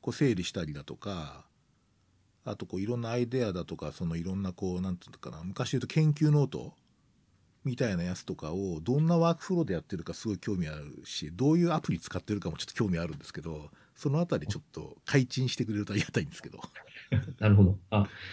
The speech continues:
Speaker 2: かりました。あの、そうですね。あんまり目新しいアプリとかは使ってはないんですけど、えーっと、そうですね。まず、あの、計画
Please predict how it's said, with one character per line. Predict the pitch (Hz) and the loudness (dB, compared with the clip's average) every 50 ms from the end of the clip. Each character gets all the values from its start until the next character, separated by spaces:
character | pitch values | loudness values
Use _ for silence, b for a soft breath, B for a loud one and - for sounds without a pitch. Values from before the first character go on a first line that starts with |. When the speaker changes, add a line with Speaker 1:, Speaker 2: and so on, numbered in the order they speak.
| B B B B B _ _ _ _ _ _ _ _ | B B B B B _ _ _ _ _ _ _ _
Speaker 2:
か | 104 101 | 8 10
り | 95 | 10
ま | 90 85 92 | 10 10 8
し | 95 - | 6 2
た。 | - 98 | 2 6
あ | 98 95 | 8 10
の、 | 95 95 92 90 92 - - _ _ _ B B B B B B - | 10 10 10 8 6 0 -10 _ _ _ B B B B B B -4
そ | - 160 | -2 0
う | 120 | 0
で | 98 | 0
す | 92 95 | 2 4
ね。 | 113 | 6
あ | 151 | 8
ん | 190 | 10
ま | 214 196 | 10 10
り | |
目 | 139 147 170 | 10 10 10
新 | 185 190 214 208 208 | 10 8 8 6 6
し | - - | 6 6
い | - | 8
ア | 160 175 | 8 8
プ | 190 196 165 | 8 8 8
リ | 120 107 | 10 10
と | - 95 | 8 6
か | 95 90 | 8 8
は | 90 90 | 8 8
使 | 95 - - - 117 | 6 6 2 0 0
っ | 113 - | 0 -2
て | _ _ - 117 | _ _ 2 6
は | 107 95 90 | 8 8 10
な | 92 92 | 10 10
い | 95 90 | 10 10
ん | 87 87 | 10 8
で | 90 - 101 | 4 2 0
す | - - - | -2 -4 -6
け | - 90 | -2 2
ど、 | 92 92 202 196 - - - - _ _ B B B B B B B B B B B B _ _ _ - | 4 4 6 4 4 2 -2 -8 _ _ B B B B B B B B B B B B _ _ _ 2
え | 113 110 110 | 4 6 6
ー | 107 101 | 6 4
っ | - - - | 2 -4 -2
と、 | - 110 101 101 101 104 | 4 8 8 10 8 8
そ | 104 - - 135 120 98 | 6 2 2 4 4 4
う | 90 | 4
で | - | 2
す | - - - 190 | -4 -6 -4 -4
ね。 | - - - - _ _ - | -4 -4 -6 -12 _ _ 6
ま | 175 190 | 8 10
ず、 | 180 127 104 95 90 95 - - - - _ _ - | 12 12 12 12 10 8 2 -6 -20 -20 _ _ 0
あ | 156 131 | 2 4
の、 | 113 104 95 | 4 4 4
計 | - - - 180 185 | 2 2 4 4 4
画 | 190 202 190 | 6 6 4